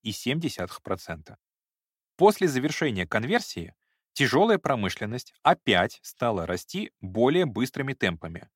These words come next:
чем легкая и пищевая. Если рассматривать только период сорок седьмого-пятидесятого годов, то группа А росла темпом двадцать пять целых и шесть десятых процента в год, а группа Б только шестнадцать целых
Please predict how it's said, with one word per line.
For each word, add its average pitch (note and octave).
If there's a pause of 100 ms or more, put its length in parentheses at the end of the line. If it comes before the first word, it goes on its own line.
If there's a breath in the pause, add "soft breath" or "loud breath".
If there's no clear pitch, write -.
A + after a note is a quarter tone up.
(160)
чем A#2+
легкая G2+
и A2+
пищевая. F2+ (800)
Если D#3
рассматривать D3+
только D3
период C3+
сорок B2+
седьмого-пятидесятого A2
годов, F#2 (500)
то E3
группа C#3+
А A3+ (140)
росла B2 (100)
темпом D3+ (100)
двадцать C#3
пять A#2+
целых F#3+
и B2+
шесть D3+
десятых -
процента A2+
в G#2
год, F2 (640)
а B2+
группа B2+
Б A#3 (440)
только E3+
шестнадцать -
целых E3